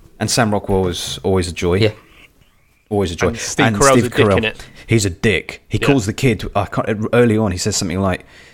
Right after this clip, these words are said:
Speaker 1: if I were to give you a score out of ten or something as a kid, I would give you a five. But he's,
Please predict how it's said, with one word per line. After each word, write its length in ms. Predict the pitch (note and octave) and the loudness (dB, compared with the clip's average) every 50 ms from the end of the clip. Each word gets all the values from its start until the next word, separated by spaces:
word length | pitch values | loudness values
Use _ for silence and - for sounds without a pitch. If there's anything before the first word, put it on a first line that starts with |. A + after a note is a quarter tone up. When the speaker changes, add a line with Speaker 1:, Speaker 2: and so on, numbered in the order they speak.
| _ - | _ -14
Speaker 1:
if 140 | - - F#2+ | -8 -2 0
I 40 | C3 | 0
were 80 | B2 A#2+ | 0 0
to 100 | - G2 | -2 0
give 180 | - A#2+ G#2 G#2 | 0 0 0 2
you 100 | G#2 G2+ | 0 0
a 40 | |
score 340 | F#2+ - - - G#2 G2+ G2 | 0 -2 -2 0 2 2 2
out 180 | G2 F#2 F2+ - | 2 2 0 0
of 140 | F2+ F2+ - | -4 -8 -8
ten 360 | - - - G#2 F#2 F2 E2+ F2 | -8 -4 -2 -2 -2 0 -2 -2
or 120 | F2 E2 | -4 -4
something 260 | - F#2+ F2 F2 D2 | -4 -4 -6 -6 -4
as 180 | A#1+ D#2+ D#2+ - | -4 -6 -6 -8
a 40 | - | -10
kid, 280 | - - - F#2+ E2+ | -12 -6 -4 -2 -2
I 80 | E2+ F2 | -2 -2
would 180 | F2+ F2+ F2+ - - - | -2 -4 -6 -8 -8 -4
give 140 | - G2+ F2+ | -4 -2 0
you 100 | F#2 E2 | -2 -2
a 40 | |
five. 500 | - - - - G#2 G2 F2 D#2+ C2+ - - | -4 -6 -2 0 0 2 2 0 -4 -4 -6
But 100 | - - | -4 -4
he's, 140 | - - | -4 -4